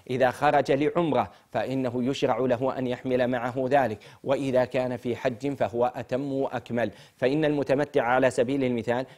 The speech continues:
يجب عليه هدي واحد، والقارن يجب عليه هدي واحد،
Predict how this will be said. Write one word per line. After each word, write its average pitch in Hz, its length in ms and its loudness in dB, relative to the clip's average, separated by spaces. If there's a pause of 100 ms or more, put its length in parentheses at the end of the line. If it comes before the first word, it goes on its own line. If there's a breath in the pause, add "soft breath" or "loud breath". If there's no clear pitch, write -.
يجب 156 260 0
عليه 156 360 2
هدي 156 220 -4
واحد، 160 420 -2
والقارن 135 500 2
يجب 156 240 -2
عليه 151 320 -2
هدي 156 160 -4
واحد، 156 400 -2